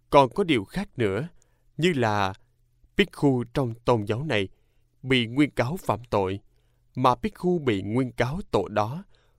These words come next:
không quảng đại với tăng chúng, không rộng rãi với nguyên cáo, lánh mặt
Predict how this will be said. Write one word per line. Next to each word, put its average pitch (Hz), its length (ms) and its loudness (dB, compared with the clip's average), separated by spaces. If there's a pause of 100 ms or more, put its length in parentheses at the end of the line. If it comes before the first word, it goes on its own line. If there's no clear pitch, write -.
không 160 340 0
quảng 120 260 2
đại 98 280 0
với 110 300 0 (140)
tăng 110 240 0
chúng, 123 360 -2 (600)
không 185 280 2
rộng 107 240 0
rãi 101 300 0
với 113 240 0
nguyên 143 280 -4
cáo, 120 380 -4 (380)
lánh 170 280 -4
mặt 120 160 0